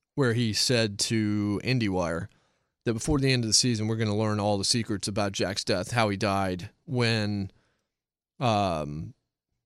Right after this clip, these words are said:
the results of those immediate,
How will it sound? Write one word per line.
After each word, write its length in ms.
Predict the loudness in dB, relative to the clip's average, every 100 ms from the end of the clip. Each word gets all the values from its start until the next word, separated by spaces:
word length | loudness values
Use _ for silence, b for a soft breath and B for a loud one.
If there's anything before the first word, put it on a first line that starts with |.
| _ _ -2
the 120 | 0
results 500 | 0 2 2 2 0
of 100 | 0
those 420 | 2 2 0 -2
immediate, 760 | -2 0 0 2 0 -2 -8